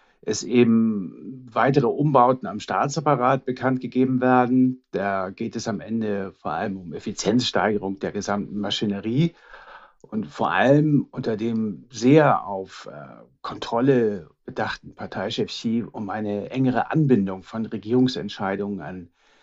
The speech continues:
an die Parteigremien. Also am Ende um eine noch stärkere Verflechtung von kommunistischer Partei auf der einen und Staat auf der anderen Seite.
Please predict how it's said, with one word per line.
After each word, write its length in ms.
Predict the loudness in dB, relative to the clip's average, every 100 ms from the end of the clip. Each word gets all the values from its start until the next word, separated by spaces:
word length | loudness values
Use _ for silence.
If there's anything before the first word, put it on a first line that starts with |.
| _ _
an 220 | -10 -8
die 200 | -6 -6
Parteigremien. 960 | -8 -8 0 0 0 -4 -8 -12 -12 -6
Also 420 | -4 0 -2 -2
am 260 | -8 -10 -12 -18
Ende 520 | -6 2 6 8 8
um 160 | 4 -4
eine 300 | -6 -6 -6
noch 220 | -6 -8
stärkere 480 | -8 -6 -6 -8 -12
Verflechtung 760 | -18 -16 -12 -12 -8 -6 -6
von 360 | -10 -14 -14 -14 _ _ _ _ _ _
kommunistischer 580 | -6 2 4 4 2 -2
Partei 680 | -6 -8 -4 2 4 4 2
auf 100 | -4
der 140 | -10
einen 260 | -6 -2 -2
und 120 | -4
Staat 320 | -4 -2 -4
auf 100 | -6
der 120 | -14 -14
anderen 240 | -12 -14
Seite. 440 | -16 -18 -20 -20